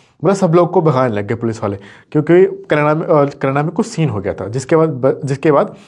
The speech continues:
लाइक एक बजे के बाद कोई बाहर नहीं खड़ा हो सकता, ना ही कोई पी सकता है। तो इन लोग को ना, अब ये लोग ना पहले एक, एक बोतल पी चुके थे। ये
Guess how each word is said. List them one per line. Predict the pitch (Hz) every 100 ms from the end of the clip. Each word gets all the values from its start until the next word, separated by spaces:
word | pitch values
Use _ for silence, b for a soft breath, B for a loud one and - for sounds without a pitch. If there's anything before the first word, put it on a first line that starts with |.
| B -
लाइक | 156 165
एक | 160
बजे | 156 165
के | 156
बाद | 156 160
कोई | 143 143 165
बाहर | 135 113 127 147 B B -
नहीं | 131 143
खड़ा | 139
हो | 143
सकता, | 135 185 170
ना | 147
ही | 147
कोई | 147 143 190 B B B -
पी |
सकता | 165 113 -
है। | 104 -
तो | 156
इन | 180
लोग | 196 190
को | 190
ना, | 202 175 - _
अब | 135 135
ये | 127 156
लोग | 190 208 185
ना | 220 B B B -
पहले | 151 175
एक, | 180
एक | 165
बोतल | 143 185
पी | 190 135
चुके | 131 117 95
थे। | 104
ये | 156